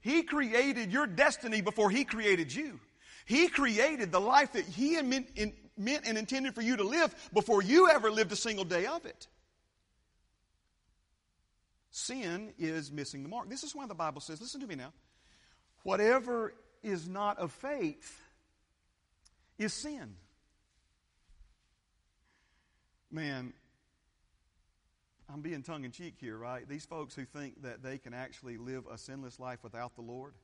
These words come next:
aren't they so cute, right? Man, what in the world? Man,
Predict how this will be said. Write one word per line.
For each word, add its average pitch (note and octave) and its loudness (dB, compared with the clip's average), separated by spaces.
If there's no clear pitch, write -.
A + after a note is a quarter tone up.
aren't C3+ -14
they C3+ -12
so B2+ -10
cute, A2 -14
right? A2 -18
Man, C3+ -14
what D3+ -14
in G2+ -18
the F#2 -18
world? C3+ -12
Man, - -12